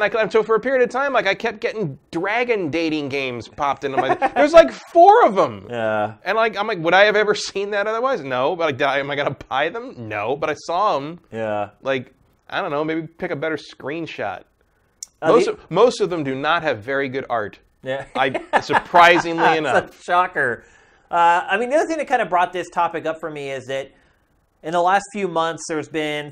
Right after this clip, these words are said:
Speaker 2: four or five, uh, patrons or Sifted subscribers who have told me that they're working on indie games.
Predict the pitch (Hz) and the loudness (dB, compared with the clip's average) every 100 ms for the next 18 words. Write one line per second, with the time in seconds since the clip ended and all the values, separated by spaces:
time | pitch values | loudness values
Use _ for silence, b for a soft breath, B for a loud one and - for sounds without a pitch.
0 | 220 269 247 156 165 156 147 135 120 123 | -2 2 2 0 0 2 2 0 -2 -2
1 | 110 107 104 - _ _ _ _ _ 175 | 0 -2 -4 -8 _ _ _ _ _ -8
2 | 165 165 151 151 139 117 113 110 110 - | -6 -4 -6 -6 -10 -6 -4 -2 -4 -8
3 | - 147 135 107 - 131 131 139 127 b | -8 -10 -12 -12 -2 0 0 -4 -8 b
4 | b b - 165 160 175 170 156 147 143 | b b -4 -4 0 0 0 -4 -4 -6
5 | 120 131 135 147 135 - 113 113 110 110 | -4 -6 -6 -10 -12 -10 -6 -4 -4 -6
6 | 113 107 98 87 78 71 _ | -12 -14 -14 -16 -18 -20 _